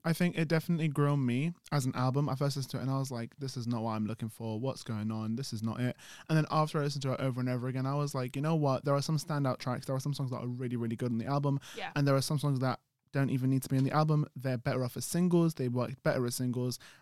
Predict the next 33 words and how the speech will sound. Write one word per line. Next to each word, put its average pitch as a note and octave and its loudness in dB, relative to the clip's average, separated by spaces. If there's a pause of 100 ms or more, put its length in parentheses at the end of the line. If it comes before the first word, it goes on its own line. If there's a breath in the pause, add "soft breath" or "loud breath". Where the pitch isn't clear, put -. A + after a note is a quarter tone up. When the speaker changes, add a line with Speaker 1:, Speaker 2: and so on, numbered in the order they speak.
(140)
Speaker 1:
And B2+ 0
it A#2+ -2
was B2+ -4
just C#3+ -4
like, B2+ -4
"Let's D#3 -4
just - -8
take D#3 -4
what B2+ -6
we've C3+ -2
worked C3 -6
on B2 -4
in A#2+ -2
the A#2+ -4
last - -10
two - 2
years C#3 2
and A#2 -4
throw C#3 -4
them B2 -2
into A#2+ -4
an A2+ -4
album G#2+ -4
and A2+ -6
call B2 -4
it A#2+ -8
Pink B2+ -4
Friday A2+ -8
two G#2+ -10
so - -18
we A2+ -12
can A#2+ -8
get A2 -8